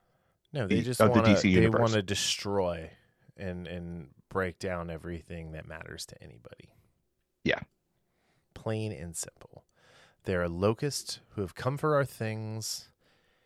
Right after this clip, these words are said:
Speaker 1: and are eating them and leaving us nothing but the husk.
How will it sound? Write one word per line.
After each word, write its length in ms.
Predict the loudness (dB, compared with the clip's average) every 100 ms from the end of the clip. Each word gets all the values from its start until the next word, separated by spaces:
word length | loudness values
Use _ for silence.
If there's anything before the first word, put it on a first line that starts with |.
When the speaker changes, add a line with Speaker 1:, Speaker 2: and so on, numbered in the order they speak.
| _ _ -8
Speaker 1:
and 120 | -6
are 80 | -6
eating 320 | -4 -2 -2 0
them 340 | 0 0 -2 -6 -12 -14
and 160 | -10 -6
leaving 320 | -6 -6 -8
us 220 | -10 -10
nothing 320 | -10 -8 -8
but 140 | -8 -10
the 100 | -12
husk. 400 | -12 -12 -12